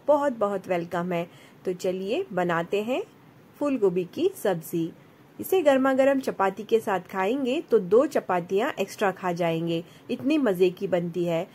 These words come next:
तो सबसे पहले हम फूल गोभी को साफ करके इस size के टुकड़ों में cut कर लेंगे और पानी गर्म करके उसमें डालेंगे।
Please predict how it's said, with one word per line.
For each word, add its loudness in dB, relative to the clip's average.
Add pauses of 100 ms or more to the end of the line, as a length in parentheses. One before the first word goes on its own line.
(220)
तो 2
सबसे 0
पहले 0
हम -2
फूल -2
गोभी 2
को 4
साफ 0
करके -2
इस -6
size 0
के -8
टुकड़ों -2
में 0
cut -2
कर -2
लेंगे 2 (520)
और 6
पानी 2
गर्म 2
करके -2
उसमें -2 (220)
डालेंगे। 0